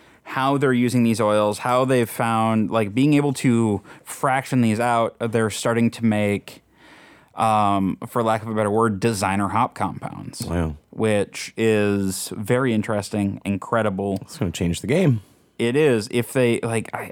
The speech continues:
Speaker 1: I still
Speaker 2: Well,
Speaker 1: think
Speaker 2: we'll have to s-, see how the cost effective, effectiveness
Speaker 1: The, the
Speaker 2: works,
Speaker 1: effectiveness,
Speaker 2: unfortunately.
Speaker 1: um, and also, like,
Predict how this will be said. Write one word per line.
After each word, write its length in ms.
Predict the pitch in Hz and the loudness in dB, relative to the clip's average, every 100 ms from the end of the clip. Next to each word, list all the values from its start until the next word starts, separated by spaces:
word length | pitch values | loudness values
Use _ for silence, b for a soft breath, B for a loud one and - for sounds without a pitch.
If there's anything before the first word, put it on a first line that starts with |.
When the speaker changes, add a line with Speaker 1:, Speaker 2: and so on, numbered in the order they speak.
| - | -6
Speaker 1:
I 100 | 110 | -4
still 280 | - 156 147 | -4 0 2
Speaker 2:
Well, 120 | 147 | 4
Speaker 1:
think 100 | 151 | 2
Speaker 2:
we'll 80 | 151 | 2
have 280 | 131 - - 120 | 0 -4 -6 0
to 100 | 123 | 0
s-, 80 | 113 | 0
see 320 | - 131 117 | 0 2 4
how 580 | 98 110 104 95 90 98 98 | 4 4 4 2 -2 -4 0
the 220 | 104 95 | 2 2
cost 400 | - 104 95 101 | 0 -2 -2 -4
effective, 580 | 95 98 - 95 82 78 82 _ | -2 -2 -2 -2 -2 -4 -10 _
effectiveness 840 | 92 - 127 120 101 80 85 90 | -4 -2 -4 -2 -4 -4 -4 -2
Speaker 1:
The, 260 | 120 120 117 | 2 2 2
the 80 | - | 2
Speaker 2:
works, 180 | 104 - | 0 -2
Speaker 1:
effectiveness, 720 | 147 143 165 143 147 139 131 | -4 -2 -4 0 2 2 2
Speaker 2:
unfortunately. 640 | 113 - 92 82 58 - | 0 0 -4 -6 -8 -6
Speaker 1:
um, 440 | 107 110 110 107 - | 0 2 2 2 0
and 140 | 113 | 2
also, 380 | 120 131 - 131 | 2 2 0 0
like, 340 | 117 104 90 | 2 0 -4